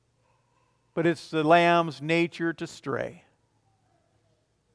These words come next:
And that's why God sent pastors.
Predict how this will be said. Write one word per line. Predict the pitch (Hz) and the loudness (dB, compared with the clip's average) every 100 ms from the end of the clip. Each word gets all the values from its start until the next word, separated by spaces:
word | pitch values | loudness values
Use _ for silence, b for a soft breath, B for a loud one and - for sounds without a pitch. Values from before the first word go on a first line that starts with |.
| _ _ _ _ _ _ _ _ _ _ - | _ _ _ _ _ _ _ _ _ _ -6
And | 156 | 6
that's | 190 220 | 6 6
why | 175 185 | 6 4
God | 170 175 185 | 6 6 6
sent | - 180 143 | 4 -2 2
pastors. | 190 202 - 135 107 | 4 4 2 -8 -12